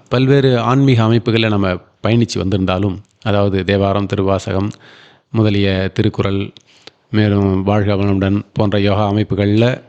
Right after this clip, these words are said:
கண்டிப்பா அங்கங்கும் ஒரு, ஒரு ஆன்மீக கருத்துக்கள் சொல்லி கொடுத்துருப்பாங்க. ஆனாலும் வள்ளல் பெருமானார் வந்து எப்படி இது வந்து, வந்து ஆன்மீக தேடல் ஓடி முற்றுப்புள்ளியாச்சு என்று சொன்னா, மற்ற பாடல்கள்லாம் வந்து கடினமான இலக்கண நடையில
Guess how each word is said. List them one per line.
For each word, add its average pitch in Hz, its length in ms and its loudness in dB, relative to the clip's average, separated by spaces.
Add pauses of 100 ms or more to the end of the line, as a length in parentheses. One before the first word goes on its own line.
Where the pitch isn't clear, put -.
(220)
கண்டிப்பா 113 380 -2
அங்கங்கும் 113 360 2
ஒரு, 110 140 2
ஒரு 101 340 0
ஆன்மீக 110 560 0
கருத்துக்கள் 107 340 -2
சொல்லி 107 200 0
கொடுத்துருப்பாங்க. 95 600 -2 (480)
ஆனாலும் 135 280 2
வள்ளல் 143 200 4
பெருமானார் 143 420 2
வந்து 127 260 2
எப்படி 123 260 2
இது 123 260 4
வந்து, 135 280 4
வந்து 104 480 2
ஆன்மீக 127 320 2
தேடல் 123 280 0
ஓடி 113 180 2
முற்றுப்புள்ளியாச்சு 107 920 0 (140)
என்று 107 160 0
சொன்னா, 110 220 0
மற்ற 113 260 0
பாடல்கள்லாம் 147 640 2
வந்து 127 500 2 (320)
கடினமான 143 440 2
இலக்கண 135 400 2
நடையில 120 560 2